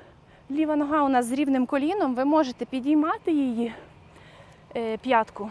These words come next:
з підлоги при випаді. Можете залишати на підлозі. Видих.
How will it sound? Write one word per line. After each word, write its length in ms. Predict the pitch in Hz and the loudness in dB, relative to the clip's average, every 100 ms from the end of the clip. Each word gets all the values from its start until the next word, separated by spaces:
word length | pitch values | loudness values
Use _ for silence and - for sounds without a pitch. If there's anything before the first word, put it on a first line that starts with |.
| - | -12
з 200 | 214 233 | -4 -4
підлоги 560 | 220 233 247 220 208 214 | -4 -2 2 0 0 -8
при 140 | 233 | -4
випаді. 420 | 240 208 208 180 202 | -2 -2 -6 -6 -2
Можете 360 | 240 311 - | -2 -2 -6
залишати 760 | 254 233 247 - 254 247 - 240 - - - - - - | -8 -8 -10 -6 -6 -6 -10 -16 -18 -20 -20 -20 -20 -10
на 280 | 240 226 233 | -4 -2 -2
підлозі. 600 | - 226 226 214 196 202 - - - - - 208 | -4 0 2 0 -2 -10 -12 -18 -20 -20 -16 -12
Видих. 460 | 202 220 269 370 | -10 -8 -6 -8